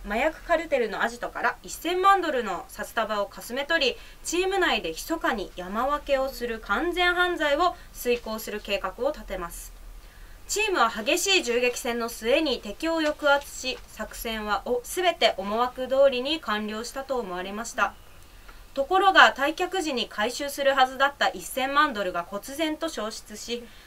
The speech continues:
その不正行為を疑われたジョンは、麻薬取締局での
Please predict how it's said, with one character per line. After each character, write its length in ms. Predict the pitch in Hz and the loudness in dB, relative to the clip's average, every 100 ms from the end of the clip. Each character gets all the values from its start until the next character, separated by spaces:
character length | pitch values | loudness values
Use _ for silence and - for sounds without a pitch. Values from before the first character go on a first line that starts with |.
| - | -18
そ 120 | - 254 | -6 -2
の 160 | 285 | -2
不 80 | 277 | -2
正 280 | - 254 294 | 4 4 4
行 240 | 311 320 | 2 -2
為 100 | 240 | 0
を 80 | 185 | -2
疑 340 | 160 202 208 | -4 -6 -4
わ 120 | 214 214 | -2 -4
れ 60 | |
た 120 | 208 190 | -4 -8
ジ 120 | 202 | -6
ョ 40 | |
ン 120 | 262 | -4
は、 180 | 202 175 - - - | 0 -2 -4 -20 -8
麻 100 | 196 | -4
薬 240 | 226 233 - | -2 -4 -8
取 220 | 220 233 | -8 -8
締 400 | - 226 240 233 | -8 -6 -8 -6
局 240 | 185 180 | -8 -8
で 80 | |
の 100 | 165 | -12